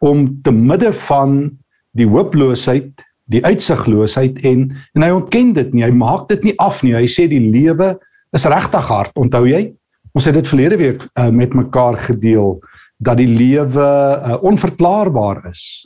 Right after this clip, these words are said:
dat die lewe onvoorspelbaar is, dat die lewe onregverdig is. Die drie groot dinge wat hy oor die lewe weet, die onverklaarbaarheid, onvoorspelbaarheid en onregverdigheid van die lewe.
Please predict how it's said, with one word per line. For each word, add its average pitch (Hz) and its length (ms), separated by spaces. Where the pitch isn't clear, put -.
dat 147 200
die 156 100
lewe 156 380
onvoorspelbaar 151 1120
is, - 440
dat 135 160
die 135 80
lewe 139 260
onregverdig 143 920
is. - 140
Die 127 380
drie 131 180
groot 147 460
dinge 120 300
wat 117 180
hy 117 80
oor 120 160
die 113 120
lewe 107 360
weet, 101 260
die 110 240
onverklaarbaarheid, 160 1080
onvoorspelbaarheid 120 1300
en 127 300
onregverdigheid 131 1080
van 104 180
die 101 100
lewe. 90 380